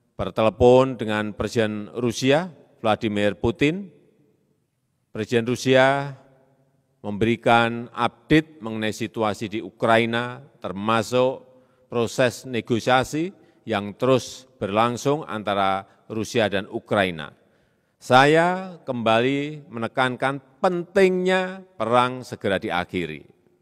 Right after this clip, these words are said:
Saya juga menekankan agar solusi damai dapat terus dikedepankan dan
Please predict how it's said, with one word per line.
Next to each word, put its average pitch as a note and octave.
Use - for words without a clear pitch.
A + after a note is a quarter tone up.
Saya A2
juga A#2+
menekankan B2
agar G2+
solusi F3
damai C#3+
dapat D3
terus C3
dikedepankan G2+
dan A2+